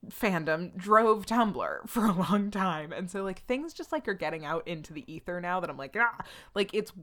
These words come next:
wild to me that people get on TikTok with their full fucking face and just talk about fanfic tropes that they like and, like,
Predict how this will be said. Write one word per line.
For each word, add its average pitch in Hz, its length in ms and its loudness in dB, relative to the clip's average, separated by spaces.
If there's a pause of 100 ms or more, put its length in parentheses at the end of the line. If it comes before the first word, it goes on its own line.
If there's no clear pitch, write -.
wild 233 540 6
to 220 180 -2
me 185 140 2
that 165 120 2
people 170 220 -2
get 165 160 -4
on 160 140 -2
TikTok - 400 -6
with 156 120 -6
their 147 140 -6
full 156 220 -4
fucking 156 320 -4
face 135 340 -8
and 175 120 -4
just 151 200 -12
talk 151 360 2
about 143 400 -4 (600)
fanfic 156 800 -4
tropes - 560 -4
that 151 220 -6
they 143 400 -8
like 143 480 -6
and, 143 140 -8
like, 131 200 -10